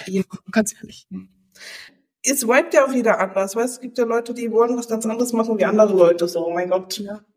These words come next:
Speaker 1: Deswegen einfach gucken. Ja.
Speaker 2: Ja,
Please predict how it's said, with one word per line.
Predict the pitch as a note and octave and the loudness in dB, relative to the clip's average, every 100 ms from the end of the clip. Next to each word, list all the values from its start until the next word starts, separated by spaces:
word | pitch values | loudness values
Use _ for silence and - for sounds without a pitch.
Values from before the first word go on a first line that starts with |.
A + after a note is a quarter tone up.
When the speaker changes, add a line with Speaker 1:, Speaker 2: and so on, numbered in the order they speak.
| _ | _
Speaker 1:
Deswegen | F#3 F#3+ F#3+ F#3 F#3 - _ _ _ _ _ | -4 -2 0 -2 -4 -12 _ _ _ _ _
einfach | F3 - - - - _ _ _ _ _ _ | -12 -8 -10 -10 -20 _ _ _ _ _ _
gucken. | - F3+ - - _ _ _ _ _ _ | -20 -18 -18 -20 _ _ _ _ _ _
Ja. | - - - _ _ _ | -10 -10 -12 _ _ _
Speaker 2:
Ja, | G3 F3 | 2 2